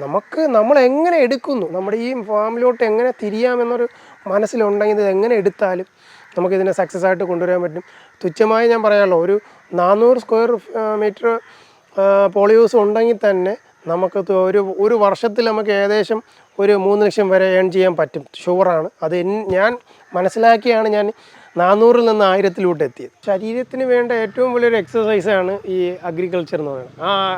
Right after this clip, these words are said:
ആ അഗ്രികൾച്ചർ നമ്മൾ ഇതിനു വേണ്ടി സമയം മുടക്കണ്ട. നമ്മൾ ഇത് ചെയ്യുന്നതിൻ്റെ കൂടി ആ എക്സർസൈസും നമ്മുടെ ശരീരത്തിൽ കിട്ടുന്നുണ്ട്. ഞാൻ എൻ്റെ ഈ ആയിരം സ്ക്വയർ മീറ്റർ ഫാമിൽ നാൽപതോളം വരികളുണ്ട്.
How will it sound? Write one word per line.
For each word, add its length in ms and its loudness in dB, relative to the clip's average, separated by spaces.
ആ 120 0
അഗ്രികൾച്ചർ 480 -4
നമ്മൾ 200 -4
ഇതിനു 240 -2
വേണ്ടി 220 0
സമയം 280 2
മുടക്കണ്ട. 320 -2
നമ്മൾ 180 0
ഇത് 100 -4
ചെയ്യുന്നതിൻ്റെ 560 0
കൂടി 240 -4
ആ 20 2
എക്സർസൈസും 540 0
നമ്മുടെ 260 -2
ശരീരത്തിൽ 340 -4
കിട്ടുന്നുണ്ട്. 440 -6
ഞാൻ 180 2
എൻ്റെ 220 -2
ഈ 20 -2
ആയിരം 260 0
സ്ക്വയർ 260 -4
മീറ്റർ 300 -4
ഫാമിൽ 340 -2
നാൽപതോളം 600 2
വരികളുണ്ട്. 460 2